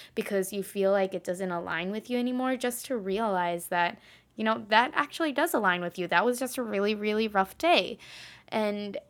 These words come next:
I think it's key to remember that our growth is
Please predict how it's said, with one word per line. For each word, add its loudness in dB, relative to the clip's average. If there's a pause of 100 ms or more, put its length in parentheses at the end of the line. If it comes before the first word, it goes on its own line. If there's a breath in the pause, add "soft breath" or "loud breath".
I 0
think -6
it's -8
key -4
to -10
remember 0
that 0 (2500)
our 4
growth 0
is 0